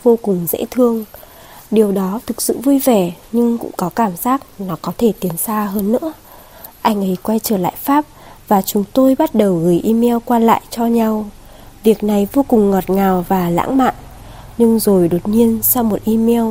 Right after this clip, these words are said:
tôi gửi cho anh ấy thì không thấy anh ấy trả lời nữa. Đã hai tuần rồi, Grit ạ. Có lẽ anh ấy đã gặp phải chuyện gì đó. Có thể anh ấy không nhận được email đó của tôi. Có lẽ tôi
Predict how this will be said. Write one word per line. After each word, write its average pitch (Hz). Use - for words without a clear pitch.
tôi 240
gửi 196
cho 233
anh 226
ấy 202
thì 240
không 277
thấy 202
anh 247
ấy 196
trả 247
lời 180
nữa. 294
Đã -
hai 262
tuần 180
rồi, 180
Grit 214
ạ. 262
Có 180
lẽ 262
anh 226
ấy 185
đã -
gặp 254
phải 208
chuyện -
gì 185
đó. 185
Có 196
thể 226
anh 220
ấy 208
không 262
nhận 214
được 196
email 254
đó 202
của 247
tôi. 233
Có 190
lẽ 208
tôi 214